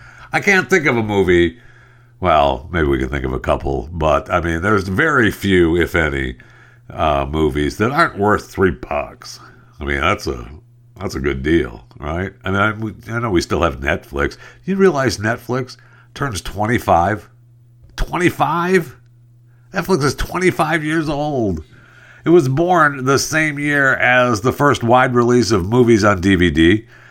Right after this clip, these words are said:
And, I mean, hello, where are we at now?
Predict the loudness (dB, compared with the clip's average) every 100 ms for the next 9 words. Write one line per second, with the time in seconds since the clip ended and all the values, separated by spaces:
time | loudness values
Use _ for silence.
0 | -20 -4 0 0 0 -4 -12 _ -2 0
1 | 2 2 0 -2 0 2 4 2 0 -8
2 | -20 -20 -6 -2 0 2 2 2 2 2
3 | 0 -6